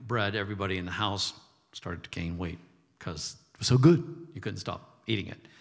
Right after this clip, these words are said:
How many of you remember the homemade bread that we made and those little things? Yeah, yeah. And, um,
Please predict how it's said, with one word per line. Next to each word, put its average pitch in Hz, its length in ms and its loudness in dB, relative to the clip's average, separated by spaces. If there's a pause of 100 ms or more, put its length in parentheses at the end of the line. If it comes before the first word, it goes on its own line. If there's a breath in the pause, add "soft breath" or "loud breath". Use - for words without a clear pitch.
(140 loud breath)
How 123 120 0
many 123 140 2
of 95 60 -2
you 92 80 -2
remember 90 300 -2
the 87 120 -6
homemade 90 440 -4
bread 87 240 -4
that 90 140 -8
we 85 120 -6
made 87 260 -6
and 90 100 -8
those 87 240 -8
little 95 140 -10
things? 107 280 -14
Yeah, - 120 -16 (100)
yeah. - 60 -20 (1500 loud breath)
And, 135 240 8
um, 120 340 2